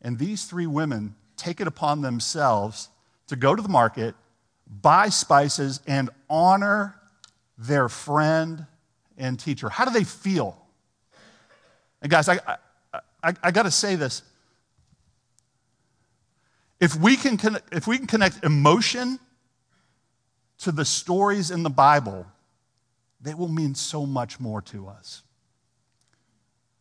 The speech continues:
We'll remember them better. We will get more out of them. They are not just meant to be read academically, and specifically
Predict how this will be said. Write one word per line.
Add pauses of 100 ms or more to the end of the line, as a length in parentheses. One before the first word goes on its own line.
(200)
We'll
remember
them
better.
We
will
get
more
out
of
them.
They
are
not
just
meant
to
be (260)
read
academically,
and
specifically